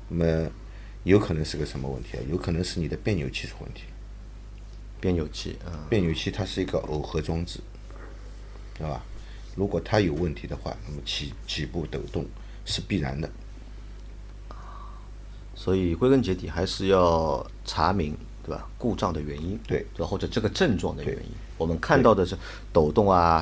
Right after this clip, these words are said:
Speaker 1: 对。
Speaker 2: 这些其实都是症状。
Speaker 1: 对的。
Speaker 2: 但是到底是什么引起它抖动，其实是不知道的，不能去瞎猜的。
Speaker 1: 对的。
Speaker 2: 对吧？还是你要在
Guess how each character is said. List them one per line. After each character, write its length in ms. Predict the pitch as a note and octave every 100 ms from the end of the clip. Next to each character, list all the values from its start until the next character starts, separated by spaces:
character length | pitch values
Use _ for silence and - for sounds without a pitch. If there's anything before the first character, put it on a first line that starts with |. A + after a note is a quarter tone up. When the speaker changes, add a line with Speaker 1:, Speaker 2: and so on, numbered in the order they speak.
| E2
Speaker 1:
对。 120 | F2+
Speaker 2:
这 80 | F2+
些 60 | -
其 140 | G#2
实 100 | G#2
都 160 | A#2 A2+
是 100 | D2+
症 240 | - F2+ D2+
状。 180 | - - -
Speaker 1:
对 140 | - D2+
的。 100 | -
Speaker 2:
但 140 | - F#2
是 80 | F#2
到 180 | A#2+
底 80 | A2
是 220 | E2+ G2+
什 180 | F2+ -
么 80 | A2
引 160 | A2+ E2+
起 140 | -
它 100 | E2+
抖 160 | D#2 -
动， 160 | D#2+ E2
其 140 | F2+
实 80 | F2+
是 100 | F#2
不 140 | F#2+
知 100 | F#2+
道 160 | F2+ G2
的， 60 | E2
不 80 |
能 80 | G#2+
去 120 | G2
瞎 160 | G#2 A2+
猜 220 | A2+ A2
的。 100 | B2 - -
Speaker 1:
对 120 | -
的。 140 | F2+ C2+ - -
Speaker 2:
对 100 | F#2
吧？ 80 | E2+
还 100 | G2
是 160 | F#2 G#2+
你 100 | G2
要 120 | G#2
在 420 | G2+ A2 G#2 G2